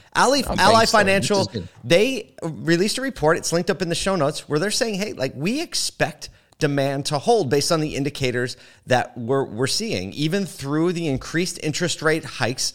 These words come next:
Speaker 1: Uh, C E O Jeffrey Brown says, "Despite the volatility, the narrative that we've been seeing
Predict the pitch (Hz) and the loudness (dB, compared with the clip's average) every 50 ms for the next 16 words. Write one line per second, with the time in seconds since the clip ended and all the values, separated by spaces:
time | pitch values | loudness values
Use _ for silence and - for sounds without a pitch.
0 | - - - - - 123 131 131 - - 190 - 180 175 180 170 131 175 175 - | -10 -20 -12 -2 2 4 4 4 2 -2 -2 0 2 2 2 4 4 2 0 0
1 | 170 143 110 151 160 175 185 175 - 170 156 156 147 135 107 113 131 127 - - | 0 -2 0 2 2 2 2 0 2 2 2 2 2 -2 -6 -4 -2 -2 -2 2
2 | - 175 175 170 - 156 151 123 170 165 170 175 160 - - - 196 202 220 202 | 2 2 2 2 0 -4 -2 2 2 2 2 2 0 -2 -2 -2 2 2 2 2
3 | 127 131 151 170 - - - - _ - - - 98 107 120 143 131 135 147 156 | 2 0 -4 -4 -10 -16 -20 -20 _ -20 -18 -16 -10 0 0 2 4 4 2 4
4 | 180 208 202 208 202 160 143 170 127 160 170 180 143 170 202 196 - - - 220 | 4 2 2 2 0 2 2 2 2 2 0 -2 0 0 -2 0 0 -2 -2 0
5 | 185 135 147 165 160 | 0 0 -2 -2 -4